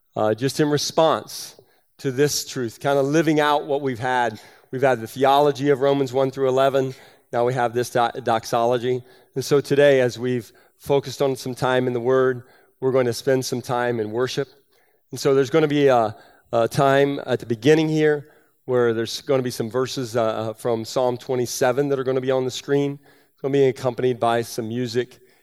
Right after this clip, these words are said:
and then the worship leaders will give you direction as, uh, we take you through that time and then on into some s-, time of, of song. There might be, for some of you, the desire to kneel. There might be, for some of you, the desire to stand.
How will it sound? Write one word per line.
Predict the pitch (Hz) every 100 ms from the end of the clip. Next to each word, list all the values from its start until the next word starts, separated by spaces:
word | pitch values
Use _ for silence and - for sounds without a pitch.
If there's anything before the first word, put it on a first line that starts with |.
| _ -
and | 120
then | 120 117 113
the | 107 104 104
worship | 117 123 139 123
leaders | 127 120 98
will | 113
give | 117 110
you | 113
direction | 110 117 113 - 107 101 - - _ _
as, | 113 110 -
uh, | 120 104 101 110
we | 113
take | - 113 -
you | 107
through | - 117 110
that | 117 120
time | - 113 113
and | 113 110
then | 110 104 101 - _ _
on | 107 107
into | 104 - 107
some | - 101
s-, | - - 127
time | 117 104 104 104
of, | - -
of | 113
song. | - 117 101 95 95 _ _ _ _
There | -
might | 139 156 156
be, | 160 147 131 - _ _ _ _
for | -
some | 139 160 151
of | 147
you, | 143 151
the | 143 123
desire | 120 135 127 135 135
to | 131 117
kneel. | 113 127 147 156 139 _ _ _ _ _ _ _
There | 120
might | 127 123
be, | 127
for | 131
some | - 139 131
of | 120
you, | 135
the | 123
desire | 120 120 127 127
to | 123 104
stand. | - 131 131 139 143